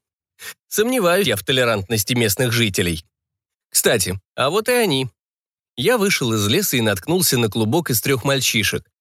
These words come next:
Я даже не сразу понял, что происходит.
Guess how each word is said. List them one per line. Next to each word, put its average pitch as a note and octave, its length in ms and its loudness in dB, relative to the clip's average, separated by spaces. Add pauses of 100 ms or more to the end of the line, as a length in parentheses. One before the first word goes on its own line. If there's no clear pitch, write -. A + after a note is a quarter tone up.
(220)
Я B2 160 0
даже D3 220 0
не D#3+ 80 2
сразу D#3+ 340 0
понял, A2 340 0
что G2+ 200 -2
происходит. A2 640 -2